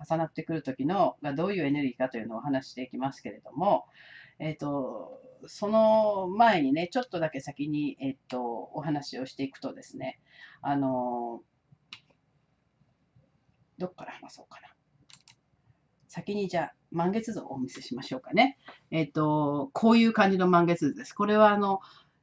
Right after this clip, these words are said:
第四回か五回のウェブナーでですね、火星の逆行のお話をしてるんですけど、詳しく。その時にも皆さんにお見せしてますね。この時、えー、今回の月食はですね、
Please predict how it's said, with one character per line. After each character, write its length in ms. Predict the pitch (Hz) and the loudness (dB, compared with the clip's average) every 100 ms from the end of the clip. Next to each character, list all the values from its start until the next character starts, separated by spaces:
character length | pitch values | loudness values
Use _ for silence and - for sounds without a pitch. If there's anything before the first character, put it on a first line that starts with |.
| _ _ _ _ _ _ _ _ _ | _ _ _ _ _ _ _ _ _
第 280 | 214 320 214 | 10 10 10
四 180 | 170 185 | 6 2
回 440 | 220 220 214 - - | 4 4 4 -2 -6
か 140 | 147 | -2
五 140 | 151 | -2
回 180 | 147 185 | 2 2
の 80 | 147 | 4
ウ 40 | |
ェ 100 | 131 | 2
ブ 100 | 147 | 2
ナ 140 | 160 147 | 2 2
ー 20 | |
で 100 | 127 | -2
で 120 | - | -8
す 100 | - | -4
ね、 220 | 160 147 - | -2 -2 -4
火 120 | 180 | -2
星 160 | 220 | 2
の 120 | 220 214 | 4 4
逆 220 | 180 - | 0 0
行 160 | 202 | 0
の 100 | 208 | 2
お 40 | 190 | 0
話 360 | 185 175 - | 0 0 0
を 80 | 160 | -4
し 80 | 156 | -2
て 140 | - | -2
る 120 | 170 170 | 0 -2
ん 60 | |
で 60 | - | -4
す 80 | - | -14
け 120 | - | -12
ど、 60 | |
詳 240 | - 117 107 | -10 -6 -6
し 120 | - | -8
く。 200 | - - - _ | -18 -20 -20 _
そ 120 | - | 0
の 120 | 233 240 | 2 2
時 180 | 247 | 0
に 80 | 247 | 2
も 140 | 208 143 | 4 2
皆 180 | 143 | 0
さ 140 | 139 117 | -2 -4
ん 100 | 110 | -4
に 140 | 107 | -6
お 100 | - | -4
見 60 | 139 | -4
せ 140 | 131 | -4
し 80 | - | -10
て 80 | 120 | -8
ま 100 | 120 | -10
す 160 | - 139 | -10 -12
ね。 160 | 135 _ _ - _ | -12 _ _ -20 _
こ 120 | 214 | 0
の 100 | 240 | 2
時、 480 | 247 - 165 160 - | 0 0 0 0 -2
え 760 | 147 139 123 101 76 78 78 - | -4 -4 -4 -10 -12 -14 -16 -18
ー、 420 | - _ _ - | -20 _ _ -6
今 160 | 262 277 | -2 2
回 200 | 185 143 | 4 6
の 260 | 160 160 - | 4 2 0
月 200 | 160 - | -2 -2
食 260 | - 165 175 | -4 -2 0
は 140 | 127 | 0
で 80 | 117 | -4
す 160 | - | -6
ね、 160 | 151 | -6